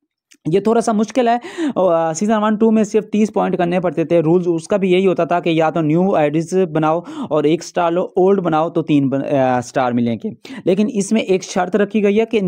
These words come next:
कम से कम तीन Facebook की आईडी आप ले, आ, लेकर आनी पड़ेंगी, उसके साथ आपको अटैच करना पड़ेगा, या ओल्ड आईडीज़ लेकर आनी पड़ेंगी, उसके साथ अटैच करना पड़ेगा। सीज़न वन टू में ऐसा नहीं होता था, उसमें आप तीस की तीस ओल्ड आईडीज़ भी लगा देते थे।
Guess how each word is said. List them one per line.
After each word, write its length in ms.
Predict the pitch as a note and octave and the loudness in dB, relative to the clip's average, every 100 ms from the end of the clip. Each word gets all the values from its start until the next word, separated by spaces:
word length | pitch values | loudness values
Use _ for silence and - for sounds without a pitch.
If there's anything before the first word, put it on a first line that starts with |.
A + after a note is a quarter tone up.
| E3 - | -4 -2
कम 180 | B3 | 0
से 160 | C#4 C#4+ | 2 0
कम 220 | G3+ E3+ F3+ E4 C#4+ G#3+ | 0 -2 -6 -8 -4 2
तीन 220 | A#3 A3+ | 4 4
Facebook 440 | - G#3+ G#3+ A3+ G3+ | 2 2 2 -2 0
की 80 | G3+ | 0
आईडी 240 | F#3+ G3+ | 2 2
आप 260 | F#3+ E3+ - | 2 2 0
ले, 240 | - E3 | 0 2
आ, 360 | F3+ - F3 E3 | 2 0 2 2
लेकर 320 | D#3+ F3+ G#3 | 2 2 2
आनी 220 | F3+ G3 | 2 2
पड़ेंगी, 420 | G#3+ F#3+ F#3 G#3 F#3+ | 0 0 0 -2 -4
उसके 420 | F3+ D#3+ - F#3+ | -6 -8 -2 -2
साथ 240 | F#3 F3 | -2 -2
आपको 260 | C#3 C3+ D3+ | -2 0 -2
अटैच 260 | C3+ D3 | 2 0
करना 240 | C#3+ C#3+ C3+ | 2 0 0
पड़ेगा, 300 | C3 C3 C#3+ | 0 0 2
या 180 | C3 C#3 - | 0 0 0
ओल्ड 240 | D3+ C#3+ | 0 2
आईडीज़ 300 | C3 B2+ C3 | 0 0 -2
लेकर 280 | A#2+ A#2 C3+ | -4 -2 -2
आनी 220 | A2+ A#2 | 0 -2
पड़ेंगी, 320 | A#2+ A#2+ B2+ D3 | -2 -2 -2 -4
उसके 340 | C#3+ - C3+ | -6 -6 -6
साथ 200 | A#2+ G#2+ | -4 -8
अटैच 280 | A2 A2+ G#2+ | -6 -6 -6
करना 260 | A#2+ A#2+ | -4 -4
पड़ेगा। 300 | A2+ A#2 A#2 A2+ - - - | -2 -2 -2 -6 -14 -18 -16
सीज़न 280 | - G3+ A3 | -4 0 0
वन 200 | G3+ G#3+ | 0 -2
टू 300 | G#3 A3+ A3+ | 0 2 2
में 180 | G#3+ G3 | 0 -2
ऐसा 340 | D3 D3 G3+ | -2 0 -2
नहीं 260 | F#3+ F3 F#3 | -2 -2 0
होता 200 | C3 A#2+ | 0 0
था, 160 | B2 | 0
उसमें 340 | A#2+ C3+ E3 E3 | -2 -2 -2 0
आप 220 | D3 D3 | 0 -2
तीस 260 | D#3 D3+ D#3 | 0 0 0
की 120 | E3 | -6
तीस 300 | D#3 D3 D#3+ | -2 0 0
ओल्ड 300 | D#3 D3 D3+ | 0 0 2
आईडीज़ 320 | C#3+ C3 D3 | 2 0 -2
भी 80 | C#3+ | 0
लगा 320 | C3+ B2 B2 | 0 0 0
देते 280 | A#2 A#2+ C3 | -2 -4 -4
थे। 140 | A#2+ | -4